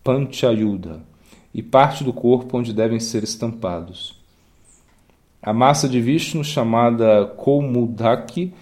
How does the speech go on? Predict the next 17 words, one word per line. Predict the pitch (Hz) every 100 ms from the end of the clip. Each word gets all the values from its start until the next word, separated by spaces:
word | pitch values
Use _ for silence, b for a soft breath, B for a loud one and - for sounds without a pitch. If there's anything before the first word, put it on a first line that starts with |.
| B _
fica | - 151 156
na | 151
testa, | 147 117 107 98 - - -
sobre | - - - - 131 127
a |
cabeça, | 123 101 101 98 117 110 170 180 b b b b b -
o | 120
arco | 127 151 156 - - 143 131 123
e | 120 120
a | 113 110 107 101 95
alj-, | 110 107 110 107
aljava | 107 110 107 131 143 151 156
de | 104
Vishnu, | 101 101 117 - 156 170 B B
sobre | - - 117 113
o |
coração, | 117 110 104 - 110 113 151